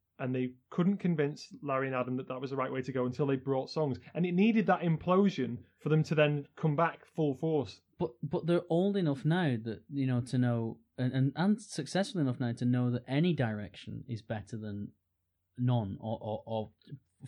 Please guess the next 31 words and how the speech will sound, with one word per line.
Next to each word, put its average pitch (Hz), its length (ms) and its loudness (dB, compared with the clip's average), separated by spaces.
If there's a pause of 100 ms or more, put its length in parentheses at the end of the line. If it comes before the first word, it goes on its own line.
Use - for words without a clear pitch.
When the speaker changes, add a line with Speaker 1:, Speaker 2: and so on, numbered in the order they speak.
Speaker 2:
four 127 180 -2
people 117 240 -2
trying 113 180 -6
to 117 60 -6
pull 117 220 -4
in 110 100 -4
four 113 240 -4
different 104 300 -8
directions. 110 680 -8 (320)
So - 220 0
it's 165 160 -8
kind 226 240 4
of 190 100 2
inexcusable. 135 920 -2
Speaker 1:
<sighs> - 40 -20 (1700)
Yeah, 160 340 4 (140)
I 156 60 -2
mean, 160 280 4
I'm 165 320 2
<laughs> - 0 -
sort 202 240 4
of - 60 -4
conscious 175 340 2
that 156 80 -2
we 147 100 2
might 143 200 0
be, 143 80 0
be, 151 280 -4
might 143 260 -4
be 135 60 -4
sounding 131 580 -4